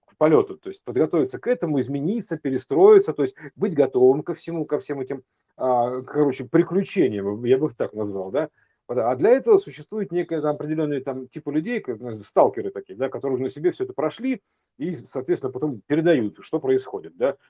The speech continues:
чтобы там, типа, не бойтесь, все спокойно, там, типа, спокуха. Ты представляешь, что, допустим, э, ч-, человека первобытного, да, то есть взять из пещеры и в самолет посадить, а он не долетит, то есть, э,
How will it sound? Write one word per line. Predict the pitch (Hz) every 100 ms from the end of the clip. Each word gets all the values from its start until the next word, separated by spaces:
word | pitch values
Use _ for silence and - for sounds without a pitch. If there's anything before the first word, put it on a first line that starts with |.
| _
чтобы | 131 120
там, | 113
типа, | - -
не | 113 131
бойтесь, | 143 196 196 135
все | 135
спокойно, | - 139 - 175 180 156
там, | 165 127
типа, | 127 123 117 - _ _ -
спокуха. | - 123 - 143 131
Ты |
представляешь, | 131 - 220 202
что, | 135
допустим, | 127 117 120 _ _ _ -
э, | 143 120 _ _
ч-, | - 123
человека | - 180 185 175 147 123
первобытного, | - 131 147 165 - 113 104
да, | 123 156
то | 117
есть | 107 - -
взять | 107 98 214 196
из | 110 -
пещеры | 131 - 240 156
и |
в | -
самолет | 147 160 131 -
посадить, | 104 120 104 92 _ - _ _ -
а |
он | 202 226
не |
долетит, | 208 208 214 131 107 _ _ _ _ _ -
то | 98
есть, | -
э, | -